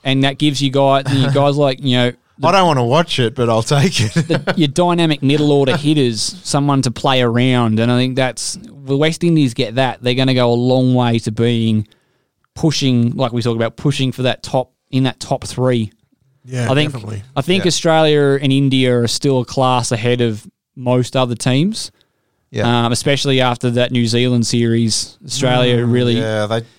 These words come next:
Speaker 1: India,
Speaker 3: Yeah.
Speaker 1: India are number one. I think Australia are comfortably number two now. They've take-, well, they, they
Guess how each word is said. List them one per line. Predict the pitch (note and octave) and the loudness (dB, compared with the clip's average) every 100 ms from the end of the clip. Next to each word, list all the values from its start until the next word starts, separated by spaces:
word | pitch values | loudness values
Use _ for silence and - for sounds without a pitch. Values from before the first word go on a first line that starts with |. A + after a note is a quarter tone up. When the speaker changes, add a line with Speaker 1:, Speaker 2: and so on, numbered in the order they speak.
| G3+ | -2
Speaker 1:
India, | F#3+ G3+ F3+ | 0 2 0
Speaker 3:
Yeah. | C#3 | 0
Speaker 1:
India | F#3 G3 F3+ D#3 | 0 2 2 2
are | |
number | D3+ C#3 | 2 0
one. | B2+ C#3+ E3+ F#3+ F#3 _ _ | 0 0 0 -2 -6 _ _
I | - | -4
think | D3+ | -2
Australia | C#3+ - D3 C#3+ C#3 | -2 -2 0 2 2
are | B2 | 0
comfortably | - C#3 C#3+ C#3+ D3 C#3 | -4 -2 -2 -2 -2 0
number | C3+ C3 A#2 | 2 2 0
two | A2 - C#3 C3+ | -2 0 2 2
now. | C3 C#3+ C#3+ | 2 2 2
They've | B2+ | 0
take-, | - D3+ D3+ D3+ | 0 -2 -2 0
well, | C3 | 0
they, | B2+ C3 - _ _ _ _ | 0 -2 -10 _ _ _ _
they | B2 A#2 A2+ | -6 -4 -4